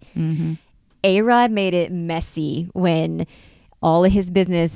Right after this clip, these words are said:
Speaker 2: became known publicly with the reality personality. Like, it's like, J Lo's like, "What? I gave you one, one criteria that you had to meet. You couldn't even do that? Like,
Speaker 1: You couldn't do that?
Speaker 2: damn it, A-Rod."
Speaker 1: And another juicy piece of info.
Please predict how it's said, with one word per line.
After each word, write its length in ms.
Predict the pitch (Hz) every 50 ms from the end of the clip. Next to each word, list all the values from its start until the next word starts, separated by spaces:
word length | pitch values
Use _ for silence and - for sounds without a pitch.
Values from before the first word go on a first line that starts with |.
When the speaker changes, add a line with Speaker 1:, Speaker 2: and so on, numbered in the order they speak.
| - - -
Speaker 2:
became 380 | 160 170 - - 175 170 170 175
known 580 | 185 190 175 165 160 165 160 160 160 175 196 - -
publicly 540 | - 214 185 175 - - 170 160 156 156 -
with 220 | - 165 170 -
the 80 | - 151
reality 580 | 160 156 156 160 160 165 165 165 165 160 160 - _ _ _ _ _ _ -
personality. 680 | - 160 147 - 143 156 139 - 57 60 57 - - - _ _ _ _ _
Like, 180 | - 165 143 -
it's 200 | 175 165 - -
like, 220 | 156 156 - - - _ _ _ _ _ _ _ _ -
J 100 | 277 269
Lo's 80 | 277 262
like, 100 | 311 -
"What? 120 | 554 605 - _ _ _ _ _ - - - - _ -
I 40 | 640 _ -
gave 180 | 403 339 254 269
you 100 | 302 277
one, 460 | 202 175 165 208 254 277 285 294 320 - _ - - _ - - 160 - - _ -
one 840 | 208 208 214 247 330 370 381 403 403 415 427 415 415 415 415 427 403 - - -
criteria 640 | - - 359 339 330 - - 320 311 294 254 214 180
that 120 | 170 185
you 140 | 175 220 254
had 220 | 247 247 254 233 214
to 120 | - - 208
meet. 240 | 214 220 170 - - - _ _ _ _ - -
You 220 | 180 185 269 320
couldn't 260 | - - 381 359 330
even 200 | 339 339 349 339
do 140 | 330 330 330
that? 200 | 320 359 359 320 - _ _ -
Like, 100 | 254 240
Speaker 1:
You 60 | 240
couldn't 200 | 226 302 294 294
do 120 | 285 311 302
that? 160 | 320 311 311
Speaker 2:
damn 140 | 427 427 403
it, 100 | 392 381
A-Rod." 280 | 370 359 359 339 330 - - - - - - - - - - - - - - - - - _ _ _ _ _
Speaker 1:
And 120 | - 180 180
another 260 | 175 175 175 190 196
juicy 340 | 165 147 160 160 - - 156
piece 240 | - 165 151 -
of 60 | - 151
info. 280 | 151 143 - 143 143